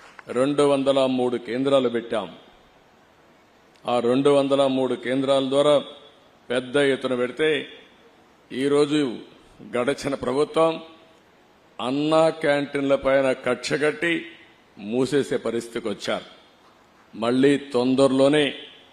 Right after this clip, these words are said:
అన్నా క్యాంటీన్లు ప్రారంభిస్తామని చెప్పి మీ అందరికీ హామీ ఇస్తున్నా. దీనికి ఒక స్ఫూర్తి కూడా ఉంది. ఒక పక్క అక్షయ పాత్ర, ఒక పక్క నందమూరి తారక రామారావు గారు కూడా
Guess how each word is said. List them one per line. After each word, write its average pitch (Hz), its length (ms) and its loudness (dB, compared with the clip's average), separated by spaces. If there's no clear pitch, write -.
అన్నా 135 340 2
క్యాంటీన్లు 123 600 -2
ప్రారంభిస్తామని 120 1120 0
చెప్పి 117 200 -4
మీ 117 160 -2
అందరికీ 117 500 0
హామీ 113 200 -2
ఇస్తున్నా. 143 520 -2
దీనికి 139 240 -2
ఒక 131 160 -2
స్ఫూర్తి 165 520 -2
కూడా 160 220 2
ఉంది. 165 400 -2
ఒక 135 160 2
పక్క 143 300 0
అక్షయ 131 540 0
పాత్ర, 147 560 2
ఒక 131 220 0
పక్క 135 340 0
నందమూరి 123 760 2
తారక 120 480 0
రామారావు 113 600 4
గారు 110 260 2
కూడా 131 360 4